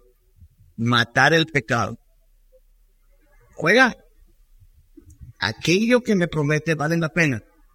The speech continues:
Y quiero ese premio. Mi obediencia es ambiciosa.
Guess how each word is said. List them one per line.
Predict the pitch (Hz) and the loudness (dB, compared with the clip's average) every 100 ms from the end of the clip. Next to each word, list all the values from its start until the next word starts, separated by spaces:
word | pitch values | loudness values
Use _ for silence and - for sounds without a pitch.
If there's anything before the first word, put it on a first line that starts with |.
| _ _ _ _ _ _ - _ - - - - - - | _ _ _ _ _ _ -20 _ -20 -20 -20 -20 -20 -4
Y | 139 127 | -2 0
quiero | - 139 143 | 2 2 2
ese | 139 135 | 0 -2
premio. | - 139 123 107 - _ _ _ - - - _ _ _ - - _ - 175 - - - | -2 0 -2 -4 -10 _ _ _ -20 -20 -20 _ _ _ -20 -20 _ -20 -20 -20 -14 -4
Mi | 123 123 | 0 0
obediencia | 123 120 127 156 185 156 170 175 160 - - _ _ _ _ _ _ - - - - - - | 0 0 0 2 2 2 2 2 -2 -14 -20 _ _ _ _ _ _ -20 -20 -20 -20 -20 -6
es | 117 117 | -2 0
ambiciosa. | 139 139 131 139 135 | 2 2 2 0 0